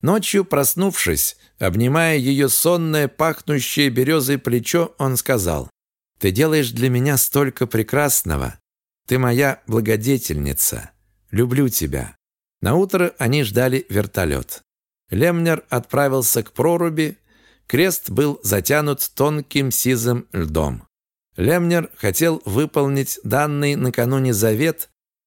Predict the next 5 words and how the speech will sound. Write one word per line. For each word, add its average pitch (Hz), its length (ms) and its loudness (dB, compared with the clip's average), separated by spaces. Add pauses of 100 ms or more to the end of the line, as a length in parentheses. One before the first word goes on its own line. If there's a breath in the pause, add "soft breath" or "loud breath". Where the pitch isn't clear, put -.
(120)
выбросить 156 600 0
в - 80 -12
прорубь 151 480 0 (160)
золотой 120 500 2
пистолет. 101 680 -2